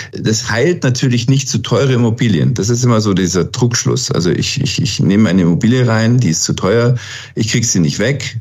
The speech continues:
ähm, jetzt suche ich mir einen Gemeinschaftsgeschäftspartner. Das, das, das hilft nicht. Also insofern ist jetzt der Markt nicht unbedingt der Beförderer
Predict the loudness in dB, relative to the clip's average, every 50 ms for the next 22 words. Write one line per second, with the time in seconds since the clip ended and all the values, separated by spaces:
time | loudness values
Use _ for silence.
0 | -8 -4 -2 0 0 2 2 0 0 0 0 0 0 0 0 2 2 2 2 2
1 | 2 2 2 0 0 0 0 -2 -4 -4 -4 -4 -2 -2 -2 -2 -4 -6 -4 -4
2 | -4 -2 0 0 0 2 0 0 0 -2 -2 -2 -4 -2 -2 -2 -2 -2 -2 -2
3 | -4 -4 -4 -4 -2 0 0 0 0 0 0 0 0 0 0 0 0 0 0 -2
4 | -4 -4 -2 -2 -2 -2 -2 -4 -6 -2 -2 0 0 2 0 2 0 0 0 0
5 | -2 -2 -2 -2 -2 -4 -4 -2 -2 0 0 0 0 0 -2 -2 -4 -6 -8 -10
6 | -14 -16 -18 -20 -20 -20 -8 _ -2 -2 -2 -2 -2 0 2 2 4 2 2 2
7 | 0 0 0 -2 -4 -2 -2 -4 -4 -2 -2 0 0 2 2 2 0 0 0 0
8 | 0 -2 -2 -4 -6 -10